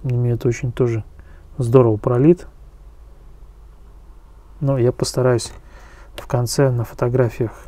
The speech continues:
это более подробно показать. Так, в целом, неплохо.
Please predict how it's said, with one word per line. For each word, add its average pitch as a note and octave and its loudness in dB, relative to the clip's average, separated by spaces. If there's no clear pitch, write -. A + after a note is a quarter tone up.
это C3+ -4
более A2+ 0
подробно B2+ 2
показать. A2+ -4
Так, C#3+ -8
в - -20
целом, C3 -2
неплохо. C3 -4